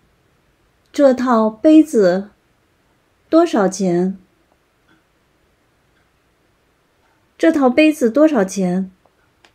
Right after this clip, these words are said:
这件风衣可以试穿吗？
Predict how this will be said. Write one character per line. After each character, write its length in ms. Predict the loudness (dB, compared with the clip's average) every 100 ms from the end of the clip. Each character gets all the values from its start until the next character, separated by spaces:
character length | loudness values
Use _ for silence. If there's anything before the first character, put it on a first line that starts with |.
| _ _ _ _ -20 _ _ _ _ _ _ _ _ _ _ _ -4
这 140 | 2
件 200 | 4 2
风 240 | 2 4
衣 280 | 6 6 4
可 260 | -2 0 2
以 160 | 2
试 180 | 0 -4
穿 220 | -2 0
吗？ 400 | 2 0 -2 -4